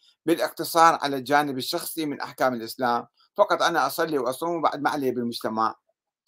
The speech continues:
لأن في ذلك عصيانًا للأحكام الاجتماعية والإصلاحية التي أمرنا الله بها، وهو ما لا يرضاه الله تعالى ولا رسوله ولا المهدي.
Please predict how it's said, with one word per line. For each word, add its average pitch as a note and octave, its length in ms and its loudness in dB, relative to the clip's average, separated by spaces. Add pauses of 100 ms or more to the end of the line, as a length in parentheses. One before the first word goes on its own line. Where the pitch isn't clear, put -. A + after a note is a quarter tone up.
(220)
لأن D#3 380 2
في D3+ 140 -4
ذلك G3 560 2
عصيانًا G#3 800 0 (340)
للأحكام E3+ 720 -2
الاجتماعية F3 920 0
والإصلاحية F#3 960 2 (1040)
التي D3+ 320 0
أمرنا D3 400 -2
الله B2+ 180 -2
بها، A2 320 -4
وهو F3+ 320 -2
ما F3 160 2
لا C#3+ 180 2
يرضاه G#3 480 0
الله D3+ 200 0
تعالى A#2 520 -2 (380)
ولا E3+ 320 4
رسوله A#3+ 840 0 (480)
ولا A3 380 4
المهدي. A2 560 -6